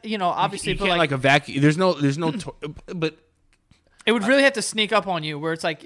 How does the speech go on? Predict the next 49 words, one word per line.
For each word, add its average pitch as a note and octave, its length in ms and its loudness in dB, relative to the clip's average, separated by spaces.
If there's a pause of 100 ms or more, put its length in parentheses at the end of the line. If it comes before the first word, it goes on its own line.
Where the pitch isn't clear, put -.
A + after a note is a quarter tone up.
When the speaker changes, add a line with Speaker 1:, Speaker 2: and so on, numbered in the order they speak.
(120)
Speaker 1:
you, D#3+ 180 -16
we E3 160 -4
had F3+ 180 2
no F3+ 220 0
idea F3 560 2
it E3+ 60 -6
was E3 140 -4
even D#3+ 180 -8
possible. F#3 720 -2
Speaker 2:
Yeah. F3 220 6
Speaker 1:
That's - 120 2
why G#3+ 100 4
there's, G3+ 160 0
like, F3+ 160 2
warnings F3 480 -2
now C#3+ 280 -4
where D#3 120 -4
it's D#3 120 -12
like, D#3+ 200 -6 (500)
there F3+ 140 -6
is D#3+ 300 -10
this E3 240 -14
wind G3+ 680 -10 (280)
coming. F#3+ 460 -6
If F#3 240 -12
it F3+ 200 -10
touches F#3+ 340 -8
the E3 100 -8
floor, F#3+ 320 -2
it's D#3+ 100 -4
gonna F3 140 -4
be D#3+ 60 -4
a D#3+ 40 -6
tornado. E3 340 -2
It D3+ 60 -2
could D#3 100 -8
be D3+ 80 -6
fu-, - 260 -6
it D#3+ 160 -4
could D#3+ 120 -6
fuck - 420 -4
your D3+ 140 -2
Speaker 2:
Right. B2+ 140 2
Speaker 1:
ass. - 320 -10
Speaker 2:
Yeah. A2+ 200 -8 (200)
Speaker 1:
You F3+ 100 -6
know, E3 180 4
and, F3 220 -2 (140)
and F#3 180 -4